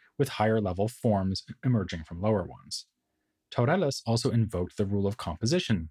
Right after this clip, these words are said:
that motivated so many corpuscularian views. If things were born through the conjunction of parts,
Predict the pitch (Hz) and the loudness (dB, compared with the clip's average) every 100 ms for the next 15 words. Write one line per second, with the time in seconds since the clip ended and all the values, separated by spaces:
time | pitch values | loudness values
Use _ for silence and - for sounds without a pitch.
0 | - 98 101 95 104 98 90 87 - 104 | -6 -4 0 0 2 2 0 -2 0 0
1 | 90 101 104 - 95 85 92 - 90 87 | 2 2 2 0 -4 -2 -4 -4 -4 -2
2 | 98 87 80 82 135 78 110 - _ _ | -2 -2 -6 -2 -2 -2 -8 -12 _ _
3 | _ _ _ - 120 - 151 113 95 80 | _ _ _ -4 -2 2 2 2 0 0
4 | 135 143 143 - 98 85 92 87 180 - | 0 2 0 -2 -2 -2 -2 0 -2 -2
5 | 87 80 - 143 120 - | -6 -4 0 0 -2 -12